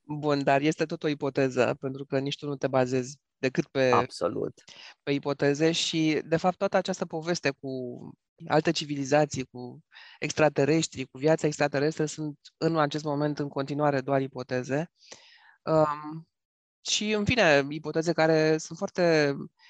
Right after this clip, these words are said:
Speaker 1: cum să zic, bine vândute și foarte bine alimentate. De supoziții, culmea, adică de nimic concret.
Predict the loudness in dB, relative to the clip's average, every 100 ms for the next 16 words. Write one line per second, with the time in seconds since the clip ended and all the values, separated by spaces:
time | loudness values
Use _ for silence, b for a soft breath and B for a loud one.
0 | b b _ _ _ _ _ -6 -4 -4
1 | -4 0 2 0 -2 -4 -2 0 0 -4
2 | -4 -4 -6 -4 -2 0 0 2 2 2
3 | 0 0 0 -2 -8 -8 _ b b b
4 | _ 0 0 0 0 0 0 -4 -8 -6
5 | -6 -2 -4 -4 -4 -2 -2 -4 -6 -10
6 | -8 -4 -4 -4 -14